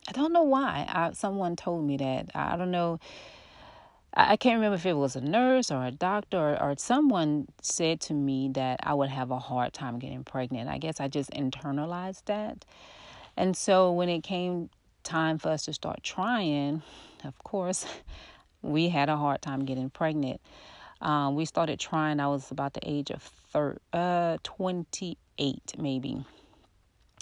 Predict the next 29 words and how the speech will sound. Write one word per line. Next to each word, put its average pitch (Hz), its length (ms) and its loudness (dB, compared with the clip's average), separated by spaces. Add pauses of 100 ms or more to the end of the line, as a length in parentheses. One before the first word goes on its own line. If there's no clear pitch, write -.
(100)
And, 165 260 2
um, 147 420 0 (920)
I 180 100 10
was, 190 300 6
we 180 120 4
were 185 100 6
trying 156 440 2
to 151 280 -2
get - 180 -6
pregnant, 156 440 2
and 139 200 0 (220)
I 147 140 2
had 147 300 0
gone 151 520 0
to 139 500 -4
all 147 240 2
of 147 180 -6
these, 139 520 -4
um, 139 380 -6
specialists 143 840 -6
and 135 180 -6
doctors, 139 720 -4
and 131 260 -6 (600)
from 147 220 -2
one 160 200 4
doctor 151 300 0
to 143 180 -6
another 147 380 0
one. 139 400 0